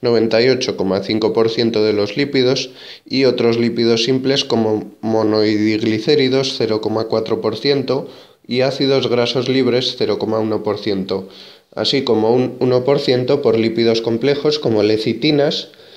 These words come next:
que son buenas para el cerebro, o sea, sé, para la memoria y para el sistema nervioso, y las lecitinas son responsables de la formación de espuma en la leche en agitación. Luego también están cefalinas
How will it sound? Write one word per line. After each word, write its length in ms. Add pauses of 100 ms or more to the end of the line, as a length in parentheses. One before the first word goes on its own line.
(640)
que 100
son 220
buenas 300
para 220
el 80
cerebro, 960
o 160
sea, 240
sé, 200
para 240
la 140
memoria 640
y 100
para 200
el 100
sistema 440
nervioso, 680 (1300)
y 760 (100)
las 420
lecitinas 680
son 200
responsables 760
de 120
la 120
formación 540
de 80
espuma 400
en 100
la 80
leche 380
en 140
agitación. 760 (460)
Luego 280
también 360
están 340
cefalinas 880